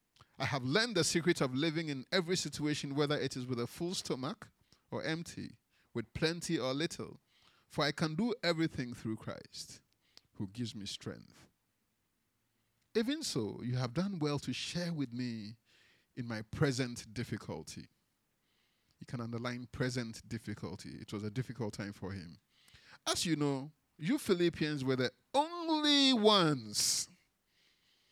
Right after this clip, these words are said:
who gave me financial help when I first brought you the good news, and then traveled on from Macedonia. Listen,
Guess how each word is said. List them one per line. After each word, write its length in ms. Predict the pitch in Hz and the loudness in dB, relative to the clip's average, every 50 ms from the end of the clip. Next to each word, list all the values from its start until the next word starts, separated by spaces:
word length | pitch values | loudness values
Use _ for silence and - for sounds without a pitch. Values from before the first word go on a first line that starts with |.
| _ _ _ _ - _ _ _ _ _ _ _ _ _ _ _ - | _ _ _ _ -20 _ _ _ _ _ _ _ _ _ _ _ -2
who 80 | 139 131 | 0 0
gave 320 | 123 117 175 190 180 156 | 2 6 6 6 6 6
me 140 | 156 160 160 | 4 0 0
financial 560 | - - 143 139 139 143 147 139 - 139 143 | 0 0 0 0 0 -2 -2 0 0 0 2
help 340 | 123 120 135 123 120 117 117 - - | 2 2 2 2 0 -2 -4 -4 -4
when 140 | 131 127 120 | -2 -2 -2
I 100 | 110 110 | -4 -2
first 300 | - 131 120 120 113 110 | -2 -2 -2 -2 -2 -2
brought 240 | 117 120 117 - | -2 -2 -2 -2
you 80 | 120 110 | -4 -4
the 100 | 107 101 | -4 -6
good 260 | 101 110 123 127 117 | -4 -4 -4 -4 -4
news, 460 | 101 85 80 - - - - - - _ _ _ _ _ _ _ _ _ _ | -6 -10 -12 -12 -12 -14 -14 -14 -16 _ _ _ _ _ _ _ _ _ _
and 160 | - 117 120 120 | -10 -8 -4 -2
then 220 | 131 117 117 113 | -2 -2 -4 -6
traveled 540 | - - - 180 196 185 202 196 196 190 - - | -8 -2 2 2 2 4 4 4 4 4 2 0
on 520 | 147 147 143 143 139 139 139 143 147 151 - _ _ - _ _ _ _ _ _ _ _ _ _ _ _ _ _ _ _ _ _ _ | 0 0 0 -2 -2 -6 -8 -10 -12 -16 -20 _ _ -20 _ _ _ _ _ _ _ _ _ _ _ _ _ _ _ _ _ _ _
from 160 | - 127 117 | -6 -4 -2
Macedonia. 800 | 113 107 - - 117 98 113 113 110 104 92 - - - 101 - _ _ _ _ _ _ _ _ _ _ _ _ _ _ _ _ _ _ _ - _ | -2 -4 -4 -4 -4 -2 0 -2 -2 -2 -4 -10 -12 -14 -16 -20 _ _ _ _ _ _ _ _ _ _ _ _ _ _ _ _ _ _ _ -20 _
Listen, 360 | - 151 143 - 113 - 98 | -6 -4 -4 -4 -6 -8 -10